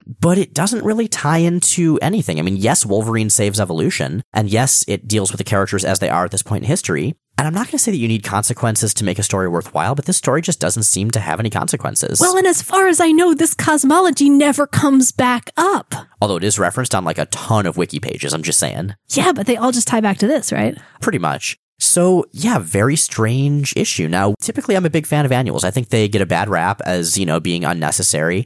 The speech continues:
Speaker 1: This one, though, I think might come closer to that category than many of the rest of them do. However, we have something entirely different to tell you about next.
Speaker 2: And that is New Mutants Annual number three.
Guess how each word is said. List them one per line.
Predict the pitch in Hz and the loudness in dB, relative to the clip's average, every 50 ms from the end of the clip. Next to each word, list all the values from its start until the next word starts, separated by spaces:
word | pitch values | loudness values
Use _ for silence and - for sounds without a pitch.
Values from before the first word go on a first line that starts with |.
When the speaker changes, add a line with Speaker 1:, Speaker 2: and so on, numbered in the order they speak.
| _ _ - | _ _ -2
Speaker 1:
This | - 156 - - | 0 0 0 2
one, | - 240 240 | 0 0 2
though, | 226 226 | 2 2
I | 226 | 2
think | 226 - 226 - - | 0 -2 -4 -2 -2
might | 190 175 - | -2 -2 -2
come | 180 175 | -4 -2
closer | - - 160 165 - 165 | 0 0 0 0 0 -2
to | 156 - 151 | -2 -2 0
that | 147 135 - | 0 0 0
category | - 147 135 139 139 135 135 131 135 135 | 0 0 0 0 0 0 2 2 2 2
than | 131 123 127 131 131 135 131 131 120 - | 2 2 0 2 2 0 0 0 -2 -2
many | - 113 139 139 143 | -2 0 0 2 2
of | 143 | 2
the | 120 110 | 2 2
rest | 98 - - - | 0 0 -2 -6
of | 78 | -6
them | 60 58 64 | -6 -4 -4
do. | - - - 58 87 107 _ _ _ _ _ _ _ _ _ - | -2 -2 -2 -2 -2 -4 _ _ _ _ _ _ _ _ _ -4
However, | - 104 107 151 202 160 117 135 139 | -2 0 2 2 0 0 0 -2 -2
we | 131 135 139 | -2 -2 0
have | 131 107 | 0 0
something | 101 - - 127 135 - 143 135 139 | 2 0 0 0 0 -2 -2 -2 -2
entirely | - - - 76 - - - - 104 107 135 151 160 165 175 170 | -4 -6 -8 -8 -8 -10 -8 -4 0 0 2 2 2 2 2 2
different | 139 156 180 - - 78 76 | 0 0 -2 -2 -4 -4 -4
to | 78 | -4
tell | - - 95 | -2 0 0
you | 95 98 101 | 2 2 0
about | 98 - 104 120 - - | 0 0 0 -2 -2 -2
next. | 104 95 - - - - - - - - _ - - | -4 -4 -4 -2 -4 -2 -2 -4 -6 -8 _ 2 4
Speaker 2:
And | 220 214 | 4 4
that | 185 220 254 311 | 6 4 4 2
is | 294 233 185 208 | 2 2 4 4
New | 196 214 | 4 6
Mutants | 254 269 - 247 - 233 220 - | 4 4 2 2 2 2 0 0
Annual | - - 196 202 214 214 208 208 | 2 2 4 4 6 6 4 4
number | 196 196 190 190 190 196 180 175 | 6 6 6 6 4 4 4 2
three. | 170 117 - - - 165 147 - - - | 0 -2 -6 -8 -8 -6 -6 -6 -8 -12